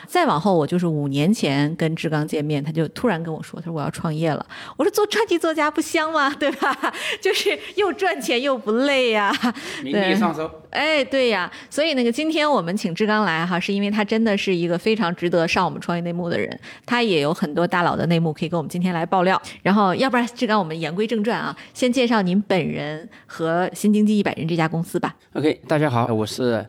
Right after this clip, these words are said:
Speaker 2: 山海成长营创办人，新经济一百人的创始人兼C E O。呃，我们是干什么的？就是因为我大概是在十一年前，在 A 轮的时候呢，就发现了王兴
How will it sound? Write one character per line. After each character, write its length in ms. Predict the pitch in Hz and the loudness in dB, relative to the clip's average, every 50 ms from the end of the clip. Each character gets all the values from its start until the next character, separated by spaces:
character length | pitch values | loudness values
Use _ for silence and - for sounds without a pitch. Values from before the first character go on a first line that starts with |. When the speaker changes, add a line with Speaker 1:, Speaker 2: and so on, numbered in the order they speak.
| - - | -10 -12
Speaker 2:
山 240 | - - 180 170 165 | -6 -2 0 0 0
海 120 | 151 120 | 0 -2
成 200 | 107 - - 123 | -2 -2 0 0
长 120 | 120 123 117 | 2 2 2
营 120 | 113 117 | 2 0
创 200 | - - - 131 | 0 0 0 2
办 180 | 123 120 110 98 | 2 4 2 2
人， 160 | 95 202 - - | 0 -2 -6 -8
新 240 | - - 165 156 156 | -4 0 2 2 2
经 180 | 151 156 151 143 | 2 0 -4 -2
济 140 | 139 139 | -2 -2
一 60 | 135 131 | -2 -2
百 180 | 127 117 101 | -2 -2 -2
人 100 | 95 98 | -2 -2
的 100 | 104 107 | -4 -4
创 320 | 107 - - - 147 117 107 | -6 -8 -6 -4 -2 -2 -2
始 140 | - - | -2 -4
人 100 | 101 98 | -6 -6
兼 160 | 101 113 107 107 | -4 -2 -4 -4
C 180 | - - 110 | -4 -4 -2
E 80 | 110 104 | -2 -2
O。 120 | 107 - - - - - - - - _ _ - | -4 -4 -8 -14 -20 -20 -20 -20 -20 _ _ -2
呃， 300 | - 131 131 131 127 127 | 0 2 2 4 4 4
我 100 | 127 123 | 2 2
们 240 | 123 139 156 170 165 | 2 2 2 0 0
是 160 | - - 156 156 | -2 -4 -6 -4
干 300 | - - 226 190 147 123 | -2 0 2 2 2 0
什 200 | - - 104 95 | 0 -2 -4 -4
么 120 | 95 92 | -6 -6
的？ 140 | 95 110 - _ _ _ _ _ - | -8 -10 -12 _ _ _ _ _ -8
就 120 | - 151 | -6 -4
是 400 | 127 - 151 135 127 120 117 113 107 - - | -4 -2 -2 0 0 2 0 0 -2 -4 -2
因 120 | 196 196 | 2 4
为 300 | 190 175 147 131 131 - _ _ - | 4 4 2 0 -4 -8 _ _ -4
我 240 | 143 127 117 113 117 | -2 0 0 0 0
大 160 | - 180 156 | 0 -2 -2
概 100 | 131 117 | -2 -4
是 100 | 113 123 | -6 -8
在 320 | - - 127 117 110 113 117 | -8 -6 -4 -4 -4 -6 -6
十 240 | - - - 143 147 | -8 -8 -6 -6 -4
一 120 | 175 208 196 | -2 0 2
年 120 | 185 156 | 2 2
前， 320 | - - - 101 104 113 - _ - - - - - | 0 -2 -6 -8 -8 -10 -12 _ -20 -20 -20 -20 -10
在 360 | - 147 131 120 113 - _ _ _ - | -4 0 0 0 0 -2 _ _ _ -2
A 200 | 214 233 285 277 | 0 0 2 2
轮 220 | 247 175 113 98 98 | 2 0 0 0 -2
的 80 | 104 | -4
时 180 | 101 - - 117 | -6 -6 -6 -6
候 140 | 107 107 98 | -6 -4 -6
呢， 180 | 101 101 104 - - - | -6 -6 -8 -12 -14 -8
就 340 | - 127 113 107 104 101 98 - _ _ _ _ | -4 -2 -2 -2 -2 -4 -8 -12 _ _ _ _
发 280 | - - - 180 175 160 | -10 -4 -4 -2 -2 -2
现 200 | - - 160 135 | -2 -2 0 0
了 160 | 113 98 - - _ _ _ | 0 -2 -4 -8 _ _ _
王 260 | - 120 107 104 123 131 | -2 -2 0 0 -2 -4
兴 340 | - - 135 123 127 160 | -2 -2 -2 -2 -2 -4